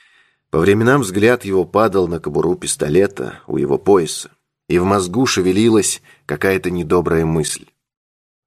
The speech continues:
Он не сбился с дороги, как другие, потому что заметил на земле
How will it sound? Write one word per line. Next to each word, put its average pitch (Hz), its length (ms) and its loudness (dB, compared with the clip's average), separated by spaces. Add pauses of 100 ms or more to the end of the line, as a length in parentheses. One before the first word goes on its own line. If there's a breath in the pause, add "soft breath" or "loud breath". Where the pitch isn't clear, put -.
Он 85 160 0
не 101 120 2
сбился 104 480 2
с 95 80 -4
дороги, 104 400 2
как 82 200 -6
другие, 87 540 -4
потому 85 380 -4
что - 260 -4
заметил 85 560 0
на 80 80 -4
земле 82 460 0